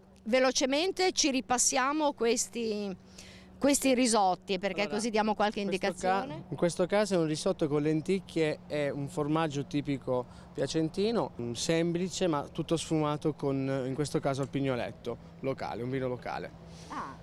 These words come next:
Speaker 1: e invece qui andiamo in un'altra terra, sempre con il vino, perché vedo colorato di rosso,
Speaker 2: Sì,
Speaker 1: immagino.
Speaker 2: in questo caso è, mm, un risotto, ehm, all'amarone, ma devo dire che c'è una variante, diciamo, un po' rivisitato, perché ci ho messo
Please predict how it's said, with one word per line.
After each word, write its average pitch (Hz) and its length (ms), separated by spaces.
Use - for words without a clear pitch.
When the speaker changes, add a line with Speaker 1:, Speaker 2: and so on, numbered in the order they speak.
Speaker 1:
e 196 80
invece 247 560
qui 285 320
andiamo 196 500
in 190 120
un'altra 240 420
terra, 269 340
sempre 233 300
con 220 180
il 285 140
vino, 220 260
perché 185 240
vedo 202 240
colorato 202 480
di 247 140
rosso, 233 360
Speaker 2:
Sì, 196 60
Speaker 1:
immagino. 180 440
Speaker 2:
in 135 40
questo 185 320
caso 185 680
è, 139 380
mm, 131 140
un 151 120
risotto, 147 880
ehm, 123 400
all'amarone, 139 760
ma 147 120
devo 175 220
dire 190 240
che 156 140
c'è - 160
una 151 260
variante, 139 640
diciamo, 127 480
un 131 160
po' 160 140
rivisitato, 156 680
perché 147 300
ci 143 80
ho 147 60
messo 143 560